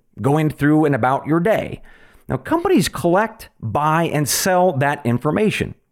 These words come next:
It's an industry worth billions of dollars, hundreds of billions of dollars. Forbes magazine calls it the most valuable asset that a company can own.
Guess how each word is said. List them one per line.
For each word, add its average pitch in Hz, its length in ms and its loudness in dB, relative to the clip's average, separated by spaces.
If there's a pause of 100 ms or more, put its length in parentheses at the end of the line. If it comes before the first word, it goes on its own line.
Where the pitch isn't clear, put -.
It's 156 180 -2
an 156 80 0
industry 254 460 0
worth 151 260 0 (220)
billions 233 560 2
of 151 160 0
dollars, 175 380 2
hundreds 262 640 0 (320)
of 139 120 -2
billions 151 460 0
of 107 120 -2
dollars. 110 380 0 (500)
Forbes 208 400 2
magazine 165 520 0
calls 156 340 0
it 139 180 -4
the 143 80 -2
most 143 300 -2
valuable 170 640 0
asset 160 400 -4
that 131 100 -2
a - 40 -4
company - 360 -4
can 143 220 -4
own. 139 360 0